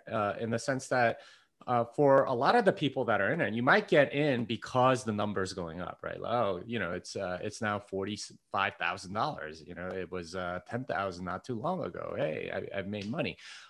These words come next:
Um, and there, there's plenty of people that do come for that and stay for that.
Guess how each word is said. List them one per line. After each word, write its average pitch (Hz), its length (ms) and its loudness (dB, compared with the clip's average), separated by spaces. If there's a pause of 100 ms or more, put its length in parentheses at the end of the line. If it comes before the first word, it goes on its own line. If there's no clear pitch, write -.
Um, 143 260 8
and 175 160 2
there, 208 220 6
there's 202 280 6
plenty 240 400 4
of 220 160 6
people 135 400 4
that 110 260 4
do 110 160 0
come 110 260 -4
for 107 120 -4
that 95 280 -2
and 98 160 -6
stay 92 260 -4
for 85 160 -12
that. 65 240 -14